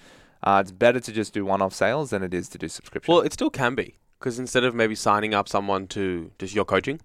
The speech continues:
Speaker 2: every week, it could be like, "Hey, let's do a ten-week,"
Speaker 1: Yeah.
Speaker 2: you know, sort of program.
Speaker 1: Packages,
Speaker 2: Yeah,
Speaker 1: yeah.
Speaker 2: package it up.
Speaker 1: Yeah, yeah, ten-week transformation
Speaker 2: Mm.
Speaker 1: packages, yeah. And they go better, like, challenges,
Speaker 2: Yeah.
Speaker 1: packages, yeah,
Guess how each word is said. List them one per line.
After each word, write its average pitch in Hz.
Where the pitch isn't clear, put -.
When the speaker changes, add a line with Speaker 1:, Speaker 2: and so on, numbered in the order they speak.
Speaker 2:
every 101
week, 104
it 104
could 110
be 107
like, 98
"Hey, 107
let's 101
do 117
a 107
ten-week," 95
Speaker 1:
Yeah. 113
Speaker 2:
you 104
know, 98
sort 95
of 90
program. 101
Speaker 1:
Packages, -
Speaker 2:
Yeah, 165
Speaker 1:
yeah. 95
Speaker 2:
package 143
it 135
up. 123
Speaker 1:
Yeah, 110
yeah, 92
ten-week 110
transformation 92
Speaker 2:
Mm. -
Speaker 1:
packages, -
yeah. -
And -
they 165
go 156
better, 120
like, 92
challenges, 98
Speaker 2:
Yeah. 170
Speaker 1:
packages, 92
yeah, 64